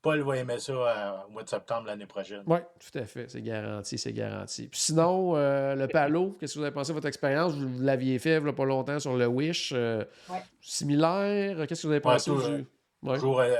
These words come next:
Speaker 1: service, euh, A un, puis on a essayé des plats qui étaient, euh, différents que ce qu'on avait pris sur le Wish.
Speaker 2: Ouais.
Speaker 1: Euh, c'était, c'était excellent. Même, euh, il y a des choses qu'on a ram-,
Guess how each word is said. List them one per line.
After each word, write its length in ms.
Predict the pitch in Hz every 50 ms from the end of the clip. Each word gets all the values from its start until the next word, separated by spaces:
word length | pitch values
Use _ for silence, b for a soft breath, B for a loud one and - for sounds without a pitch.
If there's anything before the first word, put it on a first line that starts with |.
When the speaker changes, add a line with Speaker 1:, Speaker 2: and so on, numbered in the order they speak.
| 113 113
Speaker 1:
service, 540 | - - 123 110 113 117 123 127 - - -
euh, 120 | 123 113 117 -
A 380 | - 123 123 123 - 120 117 120
un, 240 | 123 135 143 143 139 - _
puis 220 | - 110 104 107
on 80 | 104 107 107 117
a 180 | 117 110 107
essayé 360 | 107 - - 123 113 123 123
des 180 | 120 120 117 113
plats 260 | 113 - 120 117 123 -
qui 80 | - 127
étaient, 160 | 104 - 123
euh, 540 | 110 107 104 104 104 101 101 98 98 98 98
différents 640 | 95 95 - - - - 113 107 104 110 113 113 110
que 140 | - - 104
ce 80 | - -
qu'on 160 | 110 104 104
avait 240 | 104 104 104 104 98
pris 180 | - - _ -
sur 200 | - - 113 107
le 80 | 104 98
Wish. 540 | 98 98 107 117 127 135 - - - - _ _ _ _ _ _ -
Speaker 2:
Ouais. 260 | - 123 117 120 131 - _ _ _ _ _ _ _ _ _ -
Speaker 1:
Euh, 40 | 92 92 90 87 - 92 95 104 _ _ _
c'était, 520 | _ _ - - 95 92 90 90 90 90 95 _ _ -
c'était 280 | - - - 104 101
excellent. 440 | 101 - - - 113 104 104 101 104 - B B B B B B B B B
Même, 400 | 110 113 113 113 113 113 110 110
euh, 400 | 107 104 101 98 98 98 98 95 95 - 101 101
il 60 | 98
y 60 | 104
a 40 | 107
des 160 | 101 107 107
choses 280 | 101 - - 120 113 -
qu'on 180 | - - 110 107
a 120 | 110 107
ram-, 360 | 98 101 107 104 101 104 107